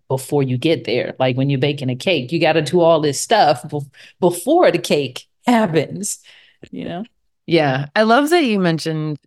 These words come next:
Speaker 2: tactics versus strategy, because I, and I get why all these tactics are out there, because that's, like, simplifying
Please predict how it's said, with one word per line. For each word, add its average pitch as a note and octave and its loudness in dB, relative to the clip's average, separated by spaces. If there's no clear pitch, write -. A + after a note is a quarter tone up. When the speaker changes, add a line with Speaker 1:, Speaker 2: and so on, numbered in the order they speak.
Speaker 2:
tactics D3+ -6
versus C#3+ -4
strategy, D3+ -2
because D#3+ 0
I, D#3+ 0
and G3+ 2
I G3 4
get G#3+ 2
why D3+ 0
all E3 0
these D3+ -6
tactics - -10
are D3 -4
out G3 0
there, C#3+ 2
because D3 -4
that's, D#3+ -6
like, B3 0
simplifying D3 -2